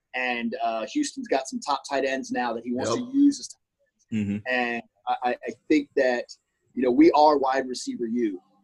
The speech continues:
Speaker 1: and there's gonna be a lot of, uh, C J's gonna get his thousand yards. You know, he, he's gonna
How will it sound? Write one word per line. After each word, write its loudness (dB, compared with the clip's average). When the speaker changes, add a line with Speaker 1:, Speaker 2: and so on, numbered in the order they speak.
Speaker 1:
and -4
there's -6
gonna 0
be 2
a 2
lot 6
of, 2
uh, -6
C 0
J's 2
gonna -4
get 2
his -4
thousand 2
yards. 0
You 0
know, -2
he, -2
he's -6
gonna -2